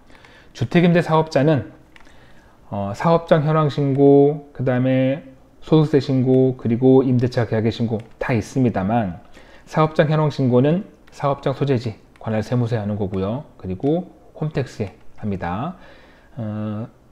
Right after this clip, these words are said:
소득세 신고는 거주지 관할 세무서 그리고 홈택스에 하는 거고, 임대차 계약의 신고는 해당 임대주택에 있는 관할 지자체, 시군구청에 하는 거고, 온라인은 렌트홈에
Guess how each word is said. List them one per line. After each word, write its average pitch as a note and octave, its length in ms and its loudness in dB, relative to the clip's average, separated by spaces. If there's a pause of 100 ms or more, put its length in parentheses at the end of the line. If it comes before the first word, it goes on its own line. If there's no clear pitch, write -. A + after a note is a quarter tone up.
(180)
소득세 E3+ 400 0
신고는 B2 480 0 (260)
거주지 C3+ 380 2
관할 A2+ 220 -2
세무서 A2 480 -2 (180)
그리고 G#2+ 240 -6
홈택스에 B2 400 -4
하는 G2+ 200 -2
거고, C#3 560 -2 (340)
임대차 B2 440 -2
계약의 G#2 280 -4
신고는 A#2 480 0 (500)
해당 C#3+ 400 -2
임대주택에 B2 720 0
있는 A#2+ 400 -2
관할 A2 260 -4
지자체, - 480 -10 (440)
시군구청에 A#2+ 760 -4
하는 G2+ 260 -6
거고, C3 520 -2 (160)
온라인은 G2+ 560 -4 (260)
렌트홈에 G2+ 560 -4